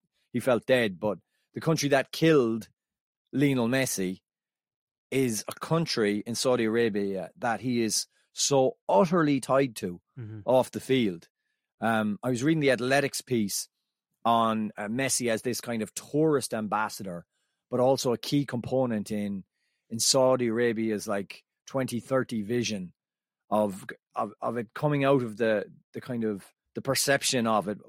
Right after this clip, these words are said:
Speaker 1: of Westerners, and it emerging into the greater world. And one of that, uh, one of the pillars of that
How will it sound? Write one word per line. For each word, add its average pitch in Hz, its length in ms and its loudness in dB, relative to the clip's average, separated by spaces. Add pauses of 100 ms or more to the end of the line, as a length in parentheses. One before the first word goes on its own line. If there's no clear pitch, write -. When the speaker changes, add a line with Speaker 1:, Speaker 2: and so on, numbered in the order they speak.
(140)
Speaker 1:
of 110 160 -2
Westerners, 107 580 -2
and 107 140 -4
it 107 100 -2
emerging 113 640 0
into 110 260 -2
the 104 100 -6
greater 110 420 0
world. 104 540 0 (800)
And 110 380 2
one 135 280 2
of 160 140 4
that, 123 240 6 (120)
uh, 107 360 0 (440)
one 156 180 2
of 143 60 4
the 127 60 2
pillars 160 460 4
of 98 100 -2
that 95 300 2